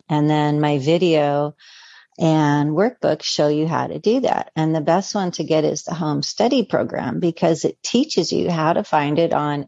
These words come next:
every other horse for the rest of your life. 'Cause anytime they fall, go down in the trailer,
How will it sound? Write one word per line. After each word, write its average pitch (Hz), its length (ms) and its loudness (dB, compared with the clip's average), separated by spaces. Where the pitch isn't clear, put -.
every 190 280 2
other 180 200 2
horse 156 340 -2
for 147 100 -10
the 143 120 -2
rest 143 240 -4
of 147 100 -6
your 120 80 -4
life. - 380 -6
'Cause 147 160 0
anytime 170 640 2
they 143 240 0
fall, 185 720 2
go 156 140 0
down 147 240 0
in 143 140 -4
the 135 100 -6
trailer, 190 840 0